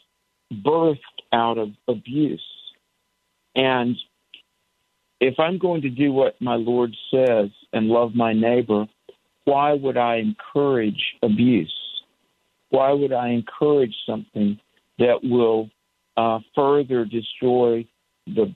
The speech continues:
the body, the mind, and the soul? And so while I think the way we handle questions about homosexuality is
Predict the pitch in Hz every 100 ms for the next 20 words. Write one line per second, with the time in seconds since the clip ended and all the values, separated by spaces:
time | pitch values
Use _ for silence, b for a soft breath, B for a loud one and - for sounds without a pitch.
0 | _ 117 104 117 117 120 120 101 104 107
1 | 113 113 113 110 - 110 107 107 104 107
2 | - - 135 123 85 - - _ _ _
3 | _ - 117 110 - 139 123 120 _ _
4 | _ - - 147 139 127 120 - 131 120
5 | - - - 131 127 131 123 123 120 139
6 | 147 151 131 107 107 _ _ _ - 143
7 | 123 - 123 110 117 113 117 113 107 110
8 | - - 107 107 107 104 101 101 - 110
9 | 107